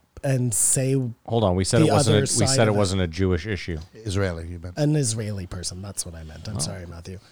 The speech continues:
Speaker 1: Um, but not an
Speaker 2: Trying to
Speaker 1: Israeli
Speaker 2: clarify.
Speaker 1: person, somebody who supports that side, because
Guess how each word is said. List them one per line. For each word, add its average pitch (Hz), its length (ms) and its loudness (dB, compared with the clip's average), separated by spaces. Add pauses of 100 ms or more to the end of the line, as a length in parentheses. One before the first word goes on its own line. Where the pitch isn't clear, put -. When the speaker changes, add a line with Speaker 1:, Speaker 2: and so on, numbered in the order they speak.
(160)
Speaker 1:
Um, 139 380 -2
but 165 160 4
not 202 140 6
an 226 120 6
Speaker 2:
Trying 208 40 6
to 185 40 8
Speaker 1:
Israeli 156 240 4
Speaker 2:
clarify. 160 180 4
Speaker 1:
person, 147 240 2
somebody 180 320 4
who 170 160 4
supports - 680 0
that 139 320 -4 (840)
side, 120 460 -2 (520)
because 120 640 -2